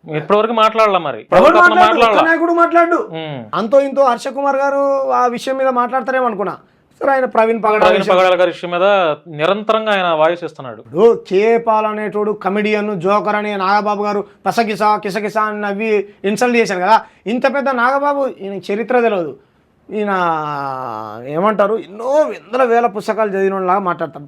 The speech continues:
Speaker 2: ప్రవీణ్ పగడాల గారి ఇష్యూ మీద కే పాల్ డెమోక్రటిక్ వేలో కొట్లాడినట్టు ఒక సమస్య మీద కూడా కొట్లాడలే.
Speaker 1: Hmm.
Speaker 2: ఎవరు? నాగబాబు గారు.
Speaker 1: Hmm.
Speaker 2: కుటుంబ పాలన కాదు మాది, కుటుంబ పార్టీ కాదు అన్నటువంటి పవన్ కళ్యాణ్, ఈయననే వీళ్ళ సొంత అన్ననా తమ్ముడు ఆయన, ఏమవుతాడు ఆయన?
Speaker 1: అన్నయ్య అవుతాడు.
Speaker 2: అన్నయ్యని తీసుకొచ్చుకొని ఎమ్మెల్సీ చేసుకున్నాడు.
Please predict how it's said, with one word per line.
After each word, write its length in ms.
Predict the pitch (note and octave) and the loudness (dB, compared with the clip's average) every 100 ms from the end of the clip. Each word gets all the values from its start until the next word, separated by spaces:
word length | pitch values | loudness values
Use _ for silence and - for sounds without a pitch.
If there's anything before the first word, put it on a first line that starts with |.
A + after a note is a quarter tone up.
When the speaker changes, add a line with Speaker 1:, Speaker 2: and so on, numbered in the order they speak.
| - | -4
Speaker 2:
ప్రవీణ్ 380 | G#3 A3+ C4+ G#3 | -2 -2 -6 -2
పగడాల 360 | A#3+ A#3 A3+ A3+ | -2 2 2 2
గారి 320 | A3 G#3 G3+ | 0 -2 -4
ఇష్యూ 220 | F#3+ A3 | -6 -8
మీద 160 | G3+ F#3+ B3 - _ _ - | -6 -4 -4 -6 _ _ 0
కే 320 | G#3+ C#4+ D#4 D#4 | 2 2 0 0
పాల్ 380 | C#4 C4+ C#4 C4+ | 0 0 -2 -4
డెమోక్రటిక్ 540 | G#3+ B3+ C4 B3 A3+ A3 | -4 -4 -4 -6 -6 -2
వేలో 240 | B3 A#3+ | 0 0
కొట్లాడినట్టు 680 | A3 G#3 A3 A3 G3+ C#4 D#4+ _ _ | -2 -2 -4 -4 -4 -6 -8 _ _
ఒక 180 | G#3 A#3+ | 2 2
సమస్య 340 | C#4 D4+ D4+ | 2 2 0
మీద 140 | D4 D4+ | 0 2
కూడా 180 | D4 D4 | 4 4
కొట్లాడలే. 500 | C#4+ C4+ C#4 B3+ A3 - | 4 2 2 0 -4 -10
Speaker 1:
Hmm. 240 | D#3+ C#3 | -12 -4
Speaker 2:
ఎవరు? 460 | G3+ B3 A#3+ B3 A#3+ - - | 4 6 8 6 4 -4 -2
నాగబాబు 600 | E3+ F#3+ A3 A3+ G3 G3 | 2 2 2 2 2 0
గారు. 320 | A3 D3+ - | -2 -4 -6
Speaker 1:
Hmm. 300 | E3+ D#3 B2+ A2 _ - | -8 -8 -10 -14 _ -4
Speaker 2:
కుటుంబ 300 | F3+ A3 G#3+ | -2 0 0
పాలన 340 | G3+ G#3 G#3 | 2 2 2
కాదు 200 | G#3 G#3 | 0 0
మాది, 200 | G#3+ A3 | -2 -4
కుటుంబ 320 | A3 F#3 G#3 | -4 -6 -4
పార్టీ 300 | G#3+ G3+ G3 | -2 0 0
కాదు 180 | G#3 G#3 | -2 -2
అన్నటువంటి 340 | G3+ G3 F#3+ E3 | -4 -6 -6 -4
పవన్ 260 | E3+ G#3 | -4 -2
కళ్యాణ్, 300 | G#3 F3 A3 - _ - | -2 -2 -4 -10 _ -6
ఈయననే 400 | A3 C#4+ E4 F4 | -2 0 2 2
వీళ్ళ 220 | D4+ C#4+ C4+ | 0 -2 -2
సొంత 240 | B3+ B3+ | -2 0
అన్ననా 440 | D4 A3 G#3 A#3+ | 2 0 -2 -4
తమ్ముడు 260 | C#4+ D#4+ C4+ | -2 0 0
ఆయన, 140 | G3+ | 0
ఏమవుతాడు 400 | F3+ G3 A#3 C4+ | -4 -6 -4 -2
ఆయన? 100 | C#3+ | -2
Speaker 1:
అన్నయ్య 200 | C#3+ D#3+ | -2 -2
అవుతాడు. 360 | E3 C3+ A#2 - | -2 -4 -8 -4
Speaker 2:
అన్నయ్యని 320 | A3 C#4+ C#4+ | -2 0 0
తీసుకొచ్చుకొని 440 | B3 - A3+ C4+ C#4+ | -2 -4 -6 -2 0
ఎమ్మెల్సీ 300 | A#3 A3+ C4+ | 0 0 0
చేసుకున్నాడు. 420 | A3 - C#3+ | -2 -4 -14